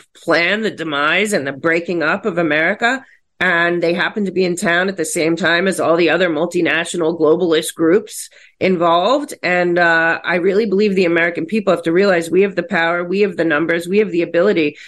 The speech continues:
But our Constitution and Bill of Rights have been, uh, kind of erased by this small group of people. And we're the ones that have to take it back, local by, but local, by county, by state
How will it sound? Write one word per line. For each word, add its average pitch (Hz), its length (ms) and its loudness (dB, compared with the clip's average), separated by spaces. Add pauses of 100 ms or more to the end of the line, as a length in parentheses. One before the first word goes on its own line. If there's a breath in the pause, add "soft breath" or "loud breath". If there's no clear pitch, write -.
(160 loud breath)
But 170 120 2
our 196 200 2
Constitution 202 760 -4
and 160 100 0
Bill 180 140 2
of 170 120 0
Rights 185 340 0
have 160 160 -6
been, 151 280 -2
uh, 139 280 0 (260 loud breath)
kind 214 220 0
of 208 100 -6
erased 165 520 -2
by 147 140 0
this 143 180 -4
small 185 220 2
group 185 240 -2
of 135 100 -6
people. 196 500 2
And 160 240 -2
we're 196 180 2
the 190 100 -2
ones 160 240 -2
that 151 100 -4
have 151 200 -2
to 151 100 -10
take 165 240 -4
it - 100 -10
back, 170 320 0 (260)
local 196 360 2
by, 170 320 0 (440 loud breath)
but 175 240 0
local, 233 600 4
by 156 400 0
county, 214 540 2
by 160 200 0
state 202 600 0